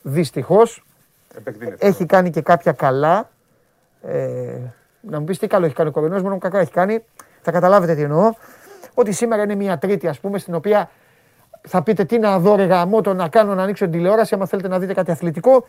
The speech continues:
Speaker 1: Οκτώ παρατέταρτο, Φενέρμπαχτσε, Ρεάλ και στις οκτώ, Ζαλγκίρις, Μιλάνο. Πρέπει τα παιχνίδια τα οποία είναι σε εκκρεμότητα και δεν είναι και λίγα, πρέπει σιγά σιγά να φεύγουν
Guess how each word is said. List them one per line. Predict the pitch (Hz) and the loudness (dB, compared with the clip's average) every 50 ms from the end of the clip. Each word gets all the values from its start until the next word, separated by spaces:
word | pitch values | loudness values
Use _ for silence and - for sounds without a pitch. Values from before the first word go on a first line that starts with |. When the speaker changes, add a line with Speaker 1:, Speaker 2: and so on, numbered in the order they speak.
| _ _ - | _ _ -6
Speaker 1:
Οκτώ | - 165 - - - 247 | -4 -4 -2 2 2 4
παρατέταρτο, | 196 240 220 202 180 214 180 208 170 - 165 151 | 4 6 4 4 2 2 0 0 -2 0 -4 -4
Φενέρμπαχτσε, | - - 180 185 240 247 208 190 185 139 127 - 151 120 104 - _ _ _ _ | -2 -2 0 2 2 2 2 2 -2 -2 -4 -8 -8 -8 -8 -12 _ _ _ _
Ρεάλ | - - 139 151 156 180 220 269 302 311 285 _ _ _ _ _ _ _ _ _ _ _ _ | -10 -6 -4 0 2 2 4 2 2 0 -4 _ _ _ _ _ _ _ _ _ _ _ _
και | - 220 202 | 0 0 0
στις | - - 160 - | 0 -2 -8 -4
οκτώ, | 180 160 - - 240 247 254 247 - _ _ _ _ _ _ _ | -4 -4 0 6 6 6 6 6 2 _ _ _ _ _ _ _
Ζαλγκίρις, | - 151 135 185 175 165 151 151 214 233 240 247 233 - - - _ _ - | -12 -4 0 0 0 2 2 2 4 4 6 4 2 0 -4 -14 _ _ -8
Μιλάνο. | 175 185 196 208 214 214 190 156 135 117 101 _ _ _ _ _ _ - _ - _ _ _ _ _ _ _ _ _ _ _ _ _ _ _ _ - | -4 0 4 6 6 6 4 2 -2 -8 -10 _ _ _ _ _ _ -20 _ -20 _ _ _ _ _ _ _ _ _ _ _ _ _ _ _ _ 0
Πρέπει | 214 214 226 214 170 196 180 147 127 - | 2 4 4 4 4 2 0 0 -2 -4
τα | - 170 170 | -4 -4 -2
παιχνίδια | 165 175 - 185 208 214 190 196 185 | -2 -2 -4 -2 -2 0 0 0 0
τα | 156 175 | 0 0
οποία | 165 - 202 | 0 0 -2
είναι | 190 175 | -4 -2
σε | - 180 | -4 -4
εκκρεμότητα | 151 - 147 151 156 202 220 208 - 262 240 | -4 -2 -4 -2 -2 -2 -4 2 2 2 2
και | - 208 | 4 2
δεν | 202 226 | 0 0
είναι | 220 | -2
και | 165 170 151 | -2 -2 -2
λίγα, | 151 202 202 240 247 247 240 - _ - | -2 0 2 2 2 2 0 -4 _ -2
πρέπει | - 233 208 185 | 0 0 0 0
σιγά | - 220 214 208 | -2 -2 -2 -2
σιγά | - - 202 233 233 220 - _ _ - | -2 -2 -2 -2 -2 -2 -6 _ _ -8
να | - 202 | -4 -4
φεύγουν | 185 - 240 247 220 202 220 233 208 180 | 2 8 8 8 8 8 2 0 -2 -2